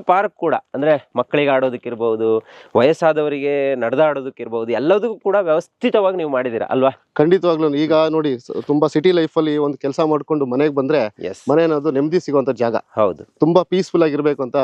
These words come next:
Speaker 2: ಜನ ಇಷ್ಟಪಡ್ತಾರೆ.
Speaker 1: Correct.
Speaker 2: ಹಾಗಾಗಿ
Speaker 1: ಹ್ಮ್ ಹ್ಮ್.
Speaker 2: ತುಂಬಾ ಪೀಸ್‌ಫುಲ್. ಒಂದ್ಸರಿ ಮನೆಗ್ ಬಂದ್ರೆ ಅಪ್ಪ ಮನೆಗ್ ಬಂದ್ನಲ್ಲಪ್ಪ ಅಂತ ಖುಷಿ ಆಗ್ಬೇಕು. ಅದೇ
Speaker 1: ಹೌದು.
Speaker 2: ತರ ಮಕ್ಕಳು ಇದ್ದಾಗ ಆಟ ಆಡೋಣ ಅಂತ ಹೇಳಿದ್ರೆ ದೊಡ್ಡದಾಗ ಒಂದ್ ಪಾರ್ಕ್ ವ್ಯವಸ್ಥೆ
Speaker 1: Yes.
Speaker 2: ಮಾಡಿದೀವಿ.
Speaker 1: ಇಲ್ಲೇ ಇದೆ
Speaker 2: ತುಂಬಾ
Speaker 1: ನೋಡಿ.
Speaker 2: ಚೆನ್ನಾಗ್ ಗ್ರೀನರಿನ ಮೇಂಟೈನ್
Speaker 1: ಹಾ.
Speaker 2: ಮಾಡಿದೀವಿ.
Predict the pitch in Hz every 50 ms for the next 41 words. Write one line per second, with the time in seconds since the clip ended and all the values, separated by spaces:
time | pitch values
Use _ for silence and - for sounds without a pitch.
0 | 113 104 127 131 135 131 120 - 160 139 - 120 120 - 104 107 135 147 151 156
1 | 147 135 165 175 - _ _ _ - 110 104 98 101 101 117 - 196 208 220 226
2 | 202 - 214 214 - - 180 139 - 139 160 156 - 180 185 196 165 151 165 185
3 | 175 156 160 147 170 156 143 131 - 147 139 127 127 147 151 135 139 135 143 139
4 | 135 131 - - 156 147 - - _ - 202 - 247 214 170 139 120 110 - -
5 | - - 147 175 170 175 170 180 185 175 143 151 147 - 196 196 190 185 175 160
6 | 143 156 156 160 170 151 135 135 - 160 156 151 143 143 - 131 - 143 131 120
7 | 135 151 135 135 135 135 131 135 160 160 143 123 110 - 117 127 131 123 127 117
8 | 123 - - 123 117 117 104 104 101 104 123 135 - 107 107 117 135 143 143 202
9 | - 233 233 247 220 - 202 196 202 190 156 165 180 185 185 170 170 165 156 170
10 | 170 147 113 104 127 139 147 143 160 147 135 123 120 117 104 110 123 156